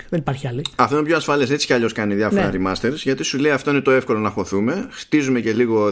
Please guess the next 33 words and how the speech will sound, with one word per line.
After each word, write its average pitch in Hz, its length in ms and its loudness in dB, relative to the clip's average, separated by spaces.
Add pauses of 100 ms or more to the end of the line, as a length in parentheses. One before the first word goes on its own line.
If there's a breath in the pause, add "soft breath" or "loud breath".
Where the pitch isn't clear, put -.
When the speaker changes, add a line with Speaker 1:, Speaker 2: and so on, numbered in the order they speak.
(120)
Speaker 2:
υπενθυμίζουμε 123 640 0
στον 117 140 -2
κόσμο 113 220 0
κάποια 110 340 -2
branch, 117 260 0
ώστε 104 180 -4
να 107 80 0
υπάρχει 113 300 -2
ελπίδα 104 320 -2
μετά 98 280 -4
να 95 160 -4
κάνουμε 95 340 -2
κάτι 90 520 -6
παραπέρα». 170 680 -2 (300)
Εντάξει. - 340 -6 (380 soft breath)
Και - 80 -2
όταν 131 180 2
έχεις 147 240 -2
τόσους 135 280 2
τίτλους, 139 340 2
προφανώς, 139 720 0
δεν 139 280 0
είναι, 104 160 0
οι 98 120 0
περισσότεροι 117 480 0
από 104 100 0
αυτοί 104 180 -4
δεν 170 140 -2
είναι 107 80 0
μεγάλες 85 300 -4
παραγωγές, 95 420 -4
είναι 120 120 -2
αδύνατο. 104 320 -4